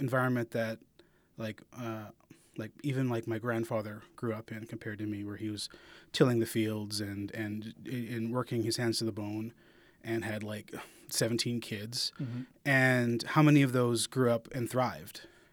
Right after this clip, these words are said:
Speaker 1: And they didn't have, they didn't have T V, they didn't have, uh, <laughs> vaccines,
Speaker 2: Mm-hmm.
Speaker 1: they didn't have all these things that we take for granted.
Speaker 2: Mm-hmm.
Speaker 1: And they still managed to, like, build,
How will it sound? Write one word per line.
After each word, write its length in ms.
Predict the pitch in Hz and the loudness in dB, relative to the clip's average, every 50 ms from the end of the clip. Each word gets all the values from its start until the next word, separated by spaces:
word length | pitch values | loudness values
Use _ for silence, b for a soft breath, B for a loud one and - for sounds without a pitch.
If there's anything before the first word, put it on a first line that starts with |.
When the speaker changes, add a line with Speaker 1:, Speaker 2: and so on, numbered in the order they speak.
| b b | b b
Speaker 1:
And 360 | - 117 113 113 110 110 110 - | -2 0 0 2 2 0 -2 -2
they 140 | - 135 131 127 | 0 2 2 4
didn't 180 | 135 139 127 | 4 2 2
have, 540 | - 139 127 120 120 113 107 107 - - - b b b b b b b b b | 2 2 2 2 2 2 0 -2 -8 -14 -18 b b b b b b b b b
they 80 | 123 123 | -2 0
didn't 180 | 123 127 123 113 | 0 2 2 2
have 140 | 131 113 - | 0 0 0
T 220 | - - 120 113 | 0 0 0 0
V, 160 | 104 107 107 | 0 -2 -2
they 140 | 104 110 107 | -2 -2 -2
didn't 180 | 101 107 110 110 | -2 -2 -2 -4
have, 480 | - 117 110 107 107 104 104 - - - | -4 -4 -6 -6 -6 -8 -10 -14 -14 -12
uh, 320 | 113 110 107 101 104 113 - | -10 -10 -10 -8 -10 -10 -10
<laughs> 80 | - | -12
vaccines, 760 | 123 117 117 107 107 - - - - - 135 113 113 113 - | -8 -6 -4 -4 -2 -2 2 4 6 4 4 2 -2 -2 -2
Speaker 2:
Mm-hmm. 220 | 160 123 131 135 - - | 0 0 2 0 0 4
Speaker 1:
they 100 | 127 127 | 4 4
didn't 140 | 123 120 120 | 6 4 4
have 260 | 113 131 120 117 117 120 | 4 4 4 4 2 2
all 160 | - 120 120 | 2 0 2
these 260 | 120 120 113 - - | 2 2 2 2 2
things 320 | - 131 113 110 110 107 101 | 2 4 4 4 4 2 0
that 100 | 117 110 | -2 -4
we 60 | 107 | -4
take 180 | - - 113 - | -4 -4 -6 -6
for 100 | - 104 | -8 -8
granted. 420 | 107 110 123 131 120 107 104 - | -4 -2 -2 -2 -2 -4 -4 -4
Speaker 2:
Mm-hmm. 200 | 151 123 131 131 127 B B B B _ | -2 -2 -2 -2 -4 B B B B _
Speaker 1:
And 580 | - 131 123 123 120 120 120 120 113 113 110 - - - _ _ _ _ - - - _ _ _ _ _ _ _ - - | 2 2 4 4 4 4 4 4 4 2 2 0 -4 -14 _ _ _ _ -20 -20 -20 _ _ _ _ _ _ _ -6 2
they 140 | 139 135 147 135 | 8 10 10 10
still 500 | - - 180 165 156 147 139 131 123 - | 10 12 12 12 12 12 10 8 4 2
managed 380 | - 139 135 131 127 120 - - | 4 6 6 6 6 4 4 4
to, 80 | 135 | 4
like, 240 | 123 120 110 - - - - 123 107 | 4 4 2 -2 -8 -12 -12 -4 -2
build, 440 | 131 120 113 113 110 104 104 104 | 0 0 0 0 0 -2 -4 -6